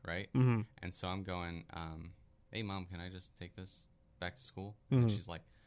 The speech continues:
Speaker 1: "You can't take Benjamin Franklin's biography until you read Musada, The Banishment of Zaytun and Suedia's Revolt."
Speaker 2: Okay.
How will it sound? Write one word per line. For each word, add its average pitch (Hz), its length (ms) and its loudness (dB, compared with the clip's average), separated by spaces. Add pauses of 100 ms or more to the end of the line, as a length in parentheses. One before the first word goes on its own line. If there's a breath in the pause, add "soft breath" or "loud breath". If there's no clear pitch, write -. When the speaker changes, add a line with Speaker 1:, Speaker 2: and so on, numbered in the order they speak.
(240)
Speaker 1:
"You 92 80 -12
can't 98 280 -6
take 92 260 -8
Benjamin 90 300 -8
Franklin's 87 400 -10
biography 87 800 -6 (320)
until 95 400 -2
you 95 220 -2
read 90 380 0 (320)
Musada, 87 720 0 (220)
The 90 60 -4
Banishment 87 580 -2 (160)
of 85 140 -4
Zaytun 85 500 -4
and 82 100 -8
Suedia's 85 520 -6
Revolt." 82 440 -8 (240)
Speaker 2:
Okay. 139 400 12